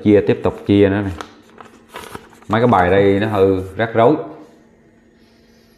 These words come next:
Rồi, hai mươi tám phút nè,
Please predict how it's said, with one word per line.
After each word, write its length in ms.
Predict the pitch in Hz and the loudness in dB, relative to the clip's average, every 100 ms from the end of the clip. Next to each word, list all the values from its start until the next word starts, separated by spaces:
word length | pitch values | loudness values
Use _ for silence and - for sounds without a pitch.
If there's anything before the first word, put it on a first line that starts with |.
| _ _ _ _ _ - _ _ _ _ _ _ _ _ _ | _ _ _ _ _ -20 _ _ _ _ _ _ _ _ _
Rồi, 280 | 101 98 95 | 0 2 2
hai 480 | 92 101 107 110 107 | 0 -2 2 2 2
mươi 280 | 107 107 101 - | 0 0 -2 -2
tám 300 | 107 120 143 139 | 0 0 -2 -4
phút 320 | 143 139 - | -4 -4 -6
nè, 140 | 95 | -6